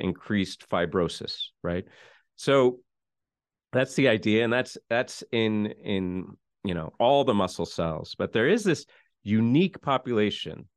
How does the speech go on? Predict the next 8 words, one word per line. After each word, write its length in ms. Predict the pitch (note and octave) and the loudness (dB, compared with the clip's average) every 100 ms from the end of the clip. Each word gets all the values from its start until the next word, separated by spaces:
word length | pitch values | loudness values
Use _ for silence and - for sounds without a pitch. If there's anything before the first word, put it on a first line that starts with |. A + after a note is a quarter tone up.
| _ | _
of 460 | F#2 F2 E2 E2+ - - | -2 0 0 -4 -8 -10
muscles 680 | F#2 F2 - F2+ F2 - - | -4 -4 -4 -2 -2 -4 -8
that 160 | F#2 F2 | -4 -2
are 120 | F2 | -2
the 180 | E2+ - - | -4 -4 -6
extraocular 1040 | - - - G#2+ - F#2+ A#2+ - F#2+ F2+ | -8 -10 -2 -2 0 -2 -2 -2 0 0
muscles, 640 | E2+ E2 - E2+ F#2+ - _ _ _ _ _ - | 0 -4 -6 -8 -8 -14 _ _ _ _ _ -8
uh, 320 | F#2 F2 E2+ | -4 -2 -4